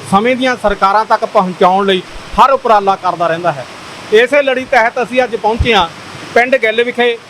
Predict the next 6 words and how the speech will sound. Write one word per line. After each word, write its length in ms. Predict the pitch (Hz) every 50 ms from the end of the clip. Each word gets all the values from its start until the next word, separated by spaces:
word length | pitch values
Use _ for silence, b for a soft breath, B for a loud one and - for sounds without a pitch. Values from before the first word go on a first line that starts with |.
| - - - - - - - 139 147
ਜਿੱਥੇ 400 | 214 214 - 269 269 262 226 180 - - - - - - - - - - - - - - - - - - - - -
ਇੱਕ 200 | 220 233 226 -
ਮਿਸਿੰਗ 560 | 254 233 208 208 208 240 247 - 302 302 294 277
ਲਿੰਕ 380 | 262 220 202 214 247 240 - 269 - -
ਟੂ 280 | 247 247 247 233 180 131 - - - - - - - - - - - - 147
ਜੋ 460 | 196 214 240 233 233 240 240 233 196